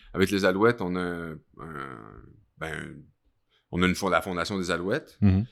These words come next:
Speaker 1: Puis, euh, on a un programme qui s'appelle Ensemble à l'école. Fait que, euh, j'étais super impliqué avec ce-, avec eux autres. Euh, fait qu'à chaque année, dans le fond,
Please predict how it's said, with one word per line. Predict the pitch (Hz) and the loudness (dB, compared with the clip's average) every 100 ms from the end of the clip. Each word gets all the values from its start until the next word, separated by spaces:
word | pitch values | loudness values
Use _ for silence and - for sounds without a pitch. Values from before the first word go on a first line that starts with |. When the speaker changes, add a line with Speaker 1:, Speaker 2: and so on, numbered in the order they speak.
| _ - | _ -10
Speaker 1:
Puis, | 95 92 | -2 0
euh, | 85 82 82 82 85 | 0 -2 -10 -12 -8
on | 90 | -6
a | |
un | |
programme | 85 87 90 104 | -2 0 0 -2
qui | |
s'appelle | - 92 92 | -2 0 2
Ensemble | 87 95 87 | 0 -2 -4
à | |
l'école. | 82 - 98 113 | -4 -2 0 0
Fait | 92 | -4
que, | 82 | -6
euh, | 82 80 | -6 -6
j'étais | - 80 | -8 -10
super | - 104 | -4 0
impliqué | 92 - - | 0 -2 0
avec | 95 80 | 0 0
ce-, | - 90 | -4 -6
avec | 82 82 - | -6 -8 -8
eux | 78 98 | -2 0
autres. | 117 113 | 0 -2
Euh, | 90 87 - - - - - | -6 -8 -14 -20 -20 -20 -10
fait | 85 | -8
qu'à | 82 82 | -6 0
chaque | 101 101 | 2 2
année, | 98 110 | 2 2
dans | 92 | 0
le | |
fond, | 95 | -4